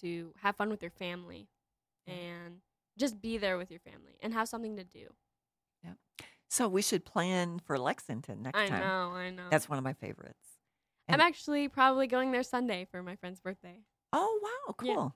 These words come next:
Speaker 1: yeah.
Speaker 2: Very cool. So how old is she gonna be?
Speaker 1: She's turning fourteen.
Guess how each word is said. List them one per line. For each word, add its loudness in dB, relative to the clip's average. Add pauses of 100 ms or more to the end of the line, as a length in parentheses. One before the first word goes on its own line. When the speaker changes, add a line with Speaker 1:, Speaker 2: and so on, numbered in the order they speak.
(140)
Speaker 1:
yeah. -20 (160)
Speaker 2:
Very -6
cool. -12 (1400)
So 0
how -2
old -4
is -10
she -12
gonna -14
be? -20 (240)
Speaker 1:
She's -10
turning -10
fourteen. -20